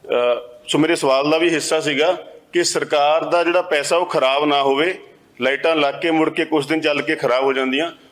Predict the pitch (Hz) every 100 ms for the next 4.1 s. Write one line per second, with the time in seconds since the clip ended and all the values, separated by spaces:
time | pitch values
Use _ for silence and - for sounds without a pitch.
0 | - 156 151 185 175 180 165 147 160 165
1 | 156 170 147 143 147 175 175 185 180 165
2 | 165 175 175 - - - 117 156 185 165
3 | 151 170 156 151 156 160 160 160 135 143
4 | 170